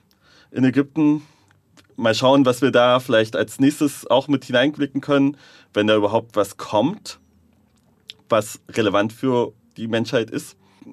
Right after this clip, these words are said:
Würde ich noch einen Podcast von M D empfehlen, nämlich den Podcast In anderen Umständen, die letzte Folge. Da geht es nochmal um den Iran, nochmal tiefere Einblicke,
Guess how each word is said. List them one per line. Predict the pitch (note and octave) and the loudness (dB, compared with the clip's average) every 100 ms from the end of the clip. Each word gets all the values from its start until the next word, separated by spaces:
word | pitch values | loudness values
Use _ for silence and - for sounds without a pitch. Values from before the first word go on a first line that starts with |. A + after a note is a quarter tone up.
| - _ - - | -20 _ -18 -2
Würde | A#2 G#2 | -2 0
ich | - F3+ F3 | -2 -2 -2
noch | E3 | 0
einen | C3 D3 | 0 0
Podcast | D#3 D#3 E3+ D3 | -2 -6 -4 -4
von | - | -2
M | B2+ C3+ | 0 0
D | C#3 D3+ | 2 0
empfehlen, | - C3+ D3+ D3+ C3+ | -2 -6 -2 0 2
nämlich | B2 A#2+ B2 | 0 -2 -6
den | - A#2+ A2+ | -6 -6 -4
Podcast | B2+ B2 - A#2+ A2 A2 A2 - _ - | -4 -4 -4 -2 0 0 -2 -10 _ -6
In | A2+ | -4
anderen | - A#3+ A2 G#3 | 0 0 0 -2
Umständen, | F3+ B3 - G3 G3 | -4 -4 -2 -2 -4
die | F3+ | -6
letzte | F3 F3 F3 | -6 -8 -6
Folge. | F3+ D#3+ D#3 E3 E3 - - | 0 2 4 2 0 -6 -6
Da | - A#2 | 0 0
geht | A#2 G#2+ | -2 -6
es | G#2 - | -10 -12
nochmal | G#2+ G#2 A#2+ C3 E3 F#3+ E3+ | -6 0 4 4 4 2 2
um | D3 | 2
den | D#3+ | 0
Iran, | A#2+ C#3+ C#3 C#3 C3 | 0 2 2 2 2
nochmal | C3 D3+ C#3+ | 0 0 0
tiefere | C3 D3 C3 | -2 -4 -2
Einblicke, | A2 C3 C3+ C3 B2 | -2 -2 -4 -4 -6